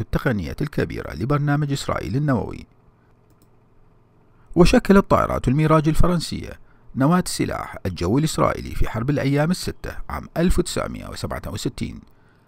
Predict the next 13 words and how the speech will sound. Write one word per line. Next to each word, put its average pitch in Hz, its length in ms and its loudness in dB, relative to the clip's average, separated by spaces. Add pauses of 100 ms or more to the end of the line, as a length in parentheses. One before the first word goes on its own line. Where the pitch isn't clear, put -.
(200)
التي - 240 -6
دمرت 131 380 4
فيها 160 140 6
إسرائيل 107 460 0
بشكل 180 420 -2
كبير - 380 -2
القوات 160 480 2
الجوية 95 560 -4
للدول 139 420 0
العربية 120 500 0
المنخرطة - 680 -6
في - 100 -6
الحرب - 360 -2